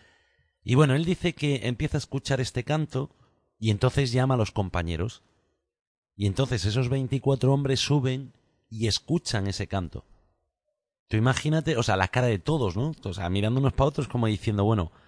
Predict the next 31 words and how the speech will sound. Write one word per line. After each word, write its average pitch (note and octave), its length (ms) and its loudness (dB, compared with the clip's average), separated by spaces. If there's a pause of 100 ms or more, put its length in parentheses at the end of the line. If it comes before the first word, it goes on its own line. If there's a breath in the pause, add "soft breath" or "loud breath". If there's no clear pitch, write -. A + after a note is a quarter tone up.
(200)
ahora C3 520 4
solo B2+ 240 0
falta G2 360 -2
que F2+ 100 -4
suban B2 300 -2
y A#2+ 40 -2
nos F#2 160 -4
coman". D#2+ 420 0 (600)
Porque F2+ 260 2
esa G#2+ 200 4
es G2+ 180 2
una G#2+ 180 2
de F#2+ 80 4
las E2+ 160 2
leyendas, G2+ 420 2
¿no? B2+ 160 0
Que F2+ 280 -2 (500 soft breath)
con E2+ 140 -4
sus F2+ 160 -6
cantos A2 340 2
te A2 80 4
atraen B2 400 2
y A#2 80 0
después F2+ 320 -2
te F#2+ 120 2
matan. F2 380 -2 (840)
Y, C#3 360 6
mm, A#2+ 320 2 (420)
años D#3+ 300 4
más C#3+ 220 2
tarde, A#2+ 380 2